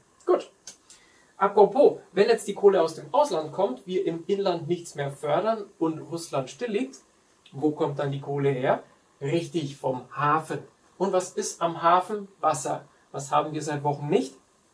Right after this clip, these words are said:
Wasser. Richtig, die Flusspegel sinken. Es gibt bereits jetzt erste Probleme, dass es Engpässe gibt im Transport mit Kohle. Gut,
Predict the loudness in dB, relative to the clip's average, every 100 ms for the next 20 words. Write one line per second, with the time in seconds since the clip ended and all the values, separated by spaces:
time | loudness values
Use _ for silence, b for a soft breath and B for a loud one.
0 | _ _ _ -6 -6 -4 -6 -4 -4 -4
1 | -6 -10 -4 0 0 -4 -14 _ 0 2
2 | 2 -8 -12 -8 -6 -6 -10 -18 _ B
3 | B B -8 -4 -2 0 0 -2 -2 -4
4 | -2 -2 0 -2 -8 -10 -4 0 2 0
5 | -2 b b _ 0 2 0 -4 -8 -4
6 | -2 -2 -4 -6 -6 -6 -6 -18 -20 _
7 | _ -4 -2 -2 -6 -8 -10 -10 -10 -10
8 | -14 _ _ _ 0 0 0 -12 _ 2
9 | 4 4 2 -8 _ _ _ 0 0